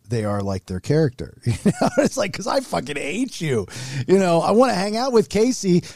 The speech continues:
Beth is my hero. Kevin Costner, I want as my dad. But Jamie, I wanna beat the shit out of. That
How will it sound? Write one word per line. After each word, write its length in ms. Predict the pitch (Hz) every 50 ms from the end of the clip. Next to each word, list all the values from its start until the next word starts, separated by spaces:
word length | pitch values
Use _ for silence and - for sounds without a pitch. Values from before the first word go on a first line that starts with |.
| - -
Beth 380 | 135 120 - 190 233 285 - -
is 160 | 226 190 139 180
my 160 | 180 160 156
hero. 640 | 135 - 180 226 262 262 233 196 156 143 143 131 - - - _ _ -
Kevin 300 | - 214 254 247 269 220
Costner, 460 | - 190 196 220 - - - 214 185
I 60 | 175 175
want 160 | 180 185 185
as 100 | 143 135
my 120 | 156 139
dad. 520 | 127 117 - 185 214 233 220 175 143 117 - - - _ -
But 120 | 143 180 143
Jamie, 460 | 113 - 185 202 262 302 294 233 185
I 60 | 180
wanna 160 | 196 185 156
beat 240 | 127 113 190 190 -
the 100 | - 139
shit 420 | - - - - - 233 285 277 262
out 220 | 208 139 107 95
of. 240 | 85 - - - - - - - - _ _ _
That 260 | - 160 170 175 180